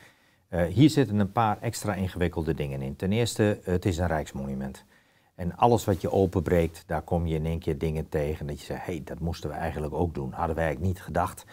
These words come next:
Doen we dat nou wel? Doen we dat nou niet?" En daar moet je steeds weer nieuwe beslissingen over nemen. Er is in het verleden wel eens discussie geweest, had, was die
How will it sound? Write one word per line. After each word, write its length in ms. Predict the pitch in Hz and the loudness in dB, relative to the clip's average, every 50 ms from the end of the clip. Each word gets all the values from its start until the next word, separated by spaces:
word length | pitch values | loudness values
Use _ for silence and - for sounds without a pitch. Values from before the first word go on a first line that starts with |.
| - - - - - - _ | -20 -20 -20 -20 -20 -20 _
Doen 220 | - 98 117 113 98 | 0 4 4 6 6
we 60 | 82 | 4
dat 160 | 80 76 76 | 2 -2 -2
nou 280 | 85 90 87 85 85 85 | -2 0 2 2 4 4
wel? 360 | 92 98 98 95 95 92 87 | 6 6 6 4 4 2 0
Doen 180 | 85 98 85 80 | 0 -2 0 0
we 60 | 80 | 0
dat 200 | 78 80 73 - | -2 -2 -4 -4
nou 180 | - 76 78 82 | -4 -4 -2 0
niet?" 300 | 85 90 87 - - - - - - _ _ _ _ _ | 2 0 0 -2 -6 -16 -20 -20 -20 _ _ _ _ _
En 140 | - 98 92 | -4 -2 2
daar 140 | 95 92 | 2 4
moet 220 | 92 104 113 101 - | 4 4 2 2 0
je 80 | 98 | -4
steeds 380 | - - - 131 123 117 117 - | -2 2 4 4 4 4 2 2
weer 180 | 101 107 98 92 | 4 4 6 6
nieuwe 380 | 98 104 101 92 95 95 90 | 6 4 6 6 6 6 6
beslissingen 580 | 76 73 - - - 85 78 - 71 69 67 65 | 4 0 -4 -2 -2 -4 -2 -4 -6 -6 -6 -6
over 280 | 60 60 64 - - | -6 -8 -8 -8 -8
nemen. 360 | - 64 62 - 180 185 - - - _ _ _ _ _ _ _ _ _ - 85 | -8 -8 -8 -8 -10 -10 -12 -14 -18 _ _ _ _ _ _ _ _ _ -8 -2
Er 80 | 90 | 2
is 200 | 90 95 90 - 98 | 2 2 2 2 2
in 100 | 90 87 | 2 2
het 180 | 90 85 - | 0 0 -2
verleden 360 | - - 95 95 95 92 90 | 0 2 4 6 6 6 6
wel 100 | 87 87 | 6 4
eens 120 | 85 82 - | 4 2 0
discussie 480 | - - - - - 95 - - - | -4 -10 -2 2 2 2 2 2 -4
geweest, 320 | 73 73 73 73 73 78 - | -4 -2 0 -2 0 0 0
had, 220 | 80 82 82 - - | -2 -2 -2 -2 0
was 200 | 92 85 - - | -2 -2 -2 -2
die 120 | - 78 | -6 -6